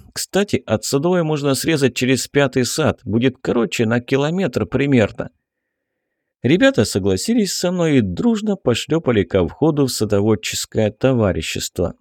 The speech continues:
а мы с Леночкой сделали противолодочный маневр, обогнули пятый микрорайон и кучу гаражных кооперативов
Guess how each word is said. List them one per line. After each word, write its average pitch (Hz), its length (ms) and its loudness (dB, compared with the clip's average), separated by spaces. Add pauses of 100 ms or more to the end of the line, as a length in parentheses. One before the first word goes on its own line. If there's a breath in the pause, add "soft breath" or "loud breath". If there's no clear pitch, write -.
(120)
а - 120 0
мы 208 180 2
с - 100 -8
Леночкой 170 480 -2
сделали 147 460 -2
противолодочный 120 1120 0
маневр, 107 560 0 (260 soft breath)
обогнули 101 600 2
пятый 98 420 0
микрорайон 95 680 0
и 92 80 0
кучу 104 340 0
гаражных 92 600 0
кооперативов 90 800 -2